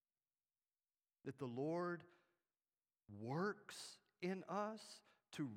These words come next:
reshape our minds, things that we think are right, he, that are absolutely contrary to the kingdom of God, he reshapes, he remolds?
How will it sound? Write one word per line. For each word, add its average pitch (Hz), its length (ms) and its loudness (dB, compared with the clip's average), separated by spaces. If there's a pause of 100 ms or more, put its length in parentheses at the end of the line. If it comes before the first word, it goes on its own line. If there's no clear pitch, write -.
reshape 214 880 0 (320)
our 165 180 4
minds, 202 760 2 (400)
things 214 380 4
that - 160 0
we 156 140 0
think 214 460 0
are 160 120 0
right, 160 440 4 (320)
he, - 140 -2 (240)
that 139 140 2
are 113 160 0 (160)
absolutely 175 760 2
contrary 196 720 0
to 202 140 -8
the 131 100 -6
kingdom 190 420 -2
of 127 160 -6
God, 208 360 6 (240)
he 143 160 -2 (200)
reshapes, 208 920 0 (480)
he 139 100 -4 (180)
remolds? 214 920 2